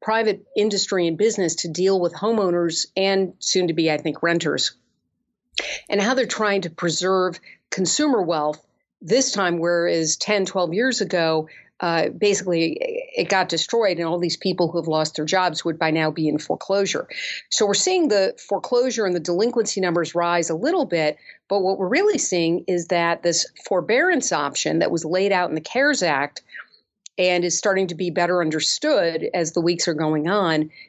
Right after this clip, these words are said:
may be saving the day by allowing homeowners to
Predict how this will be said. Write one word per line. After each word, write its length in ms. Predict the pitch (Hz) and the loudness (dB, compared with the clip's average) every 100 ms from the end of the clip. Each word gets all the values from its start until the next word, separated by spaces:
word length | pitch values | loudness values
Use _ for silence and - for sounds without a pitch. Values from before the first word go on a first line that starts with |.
| _ _ - | _ _ -4
may 340 | 196 196 226 | 0 2 2
be 140 | 226 190 | 0 -2
saving 480 | - 202 185 180 | 0 2 2 0
the 80 | 160 | -2
day 420 | 151 196 226 151 | -2 0 2 2
by 220 | 147 160 160 | 0 0 0
allowing 500 | 156 165 185 185 160 | 0 0 0 0 0
homeowners 720 | 202 330 247 156 147 156 - - _ - | 0 2 2 0 0 -2 -4 -10 _ -4
to 500 | - 208 185 180 | 0 2 2 2